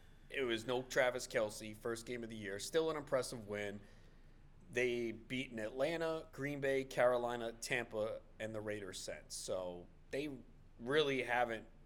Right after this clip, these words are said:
beat anyone, but I think they're a good team. They're physical. They can run the ball. I think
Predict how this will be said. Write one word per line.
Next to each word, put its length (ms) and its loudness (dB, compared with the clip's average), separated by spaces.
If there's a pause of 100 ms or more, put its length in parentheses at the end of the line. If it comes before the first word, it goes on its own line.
(400)
beat 200 0
anyone, 400 0
but 260 -6
I 80 4
think 220 -4
they're 140 2
a 40 -2
good 180 -4
team. 280 -10
They're 120 -2
physical. 840 0
They 100 -4
can 220 -12
run 180 2
the 80 -2
ball. 580 4 (800)
I 100 4
think 340 -4